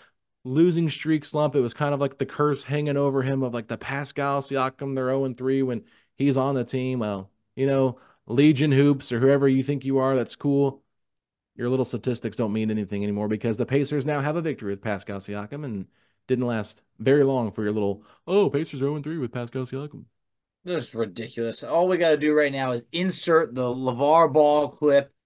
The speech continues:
Speaker 2: What's the Pacers record when Pascal Siakam practices with the Pacers? <laughs> One and oh. Give the man a practice first. I
Speaker 1: Undefeated,
Speaker 2: mean,
Speaker 1: never lost.
Speaker 2: unde-, undefeated. So it's just like,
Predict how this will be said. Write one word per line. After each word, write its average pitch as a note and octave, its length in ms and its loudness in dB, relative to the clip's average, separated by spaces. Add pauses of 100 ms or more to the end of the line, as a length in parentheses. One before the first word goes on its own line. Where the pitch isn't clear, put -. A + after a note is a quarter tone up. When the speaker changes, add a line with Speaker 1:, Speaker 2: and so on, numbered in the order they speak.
(560)
Speaker 2:
What's D3+ 440 0
the C4 200 -4
Pacers A#3 480 2
record G#3 360 -2
when E3 100 0
Pascal F#3 500 0
Siakam F3+ 540 -2
practices E3 720 0
with D3 100 0
the C#3+ 80 -8
Pacers? C3 420 0 (160)
<laughs> - 140 -12
One D3+ 360 6
and G3 160 6
oh. C#3+ 320 0 (260)
Give E4 220 2
the D4+ 100 6
man C#4 320 6
a D#3+ 80 2
practice D4 640 -2
first. C#3 320 -4
I C#3+ 40 4
Speaker 1:
Undefeated, G3+ 580 8
Speaker 2:
mean, D3 60 2
Speaker 1:
never D3+ 220 6
lost. C#4 460 2
Speaker 2:
unde-, F4 120 -10 (100)
undefeated. E4+ 1080 4
So A3 180 -6
it's G#3 180 -8
just C4+ 180 -8
like, C4 120 -8